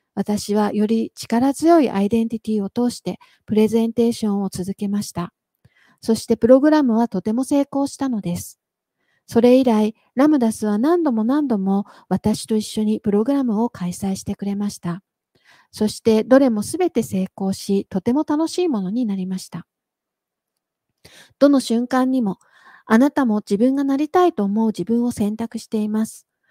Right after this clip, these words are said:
そして、どれ、でろ-、どれを選ぶかで生み出される結果も変わってくるのです。自分をどんな人だと信じ、どのようにそれを感じるかによっ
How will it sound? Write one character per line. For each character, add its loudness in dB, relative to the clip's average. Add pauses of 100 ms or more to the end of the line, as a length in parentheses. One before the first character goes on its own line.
(200)
そ -2
し -6
て、 2 (180)
ど 6
れ、 4 (240)
で 4
ろ-、 0
ど 4
れ 2
を 0
選 -2
ぶ -2
か -6
で 0
生 -6
み -2
出 -2
さ -2
れ 2
る -4
結 -8
果 -6
も -4
変 -6
わ -2
っ -8
て -6
く -8
る -6
の -8
で -4
す。 -16 (640)
自 4
分 4
を 2
ど 4
ん 0
な 2
人 -4
だ -2
と -8
信 -6
じ、 -2 (260)
ど 4
の 6
よ 4
う 0
に -2
そ -4
れ 0
を -2
感 -6
じ -6
る -6
か -6
に -6
よ -4
っ -10